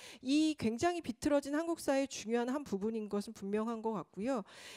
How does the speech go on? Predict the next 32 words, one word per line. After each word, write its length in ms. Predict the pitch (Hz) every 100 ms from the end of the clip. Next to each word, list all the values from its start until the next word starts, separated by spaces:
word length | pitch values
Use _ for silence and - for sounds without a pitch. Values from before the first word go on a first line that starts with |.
| -
이 240 | 277 311 311
분단 420 | - 269 359 359
체제가 640 | 359 349 330 311 311 320
사실상의 680 | - 381 392 381 339 330 311
지금의 460 | - 226 339 339
신자유주의적 680 | 330 359 359 349 320 285 277
버전, 380 | - 180 170 156
한국 300 | 233 349 370
사회라는 680 | - 302 285 254 233 214 202
이 100 | 214
세계 280 | 208 320 359
체제의 300 | - 311 302
한 160 | 359
부분이 340 | 330 196 214 226
되는 140 | 220
신자유주의적 520 | 220 311 330 311 277
버전을 380 | - 180 190 226
만들어낸 520 | 190 160 190 214 185
것인데, 580 | 180 165 - 196 277 185 - - - - - -
어, 200 | - 233
이 100 | 254
분단 360 | - 277 359 370
체제에서, 680 | 370 349 339 320 320 311 311 - - -
어, 220 | - 202
계속 440 | 208 277 302 359 262
이 120 | 226
민족과 420 | 214 240 359 339
국가가 520 | 330 208 - 269 269
굉장히 300 | 269 233 285
강조되는 580 | 285 220 233 320 320 277
경향들이 640 | 247 185 202 202 180 170 170
있습니다. 600 | 170 - 170 - -